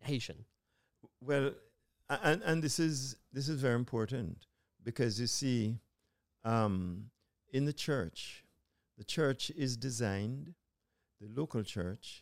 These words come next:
Speaker 2: is designed with a kind of ministries and giftings that are supposed to build up and to mature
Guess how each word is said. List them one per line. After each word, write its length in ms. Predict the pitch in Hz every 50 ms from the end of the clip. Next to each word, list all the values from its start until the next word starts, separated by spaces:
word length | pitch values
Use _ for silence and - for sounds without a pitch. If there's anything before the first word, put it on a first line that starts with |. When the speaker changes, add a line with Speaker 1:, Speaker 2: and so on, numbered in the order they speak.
| - -
Speaker 2:
is 180 | - 98 92 98
designed 540 | 110 92 92 117 113 110 113 117 123 120
with 120 | 110 107 104
a 40 | 101
kind 320 | - 117 104 98 98 98
of 280 | 95 92 87 90 87 95
ministries 1040 | 98 101 110 120 120 113 107 - - - 113 110 131 151 156 147 - - - - _ _ _ _ _ _ _ _ -
and 160 | - 98 95 87
giftings 920 | 90 131 131 - - - - 107 95 104 120 135 151 151 - - - - _ _ _ _ _ _ _
that 320 | - 107 104 104 - - - - -
are 180 | 110 107 104
supposed 760 | 104 - - 104 - - - 147 135 113 98 90 90 - - -
to 80 | 113 95
build 500 | 92 87 87 101 131 131 131 131 120 120
up 160 | 113 104 - _ _ _ - -
and 140 | 101 98 -
to 80 | 117
mature 720 | 104 107 107 - - - 135 131 117 95 92 98 113 139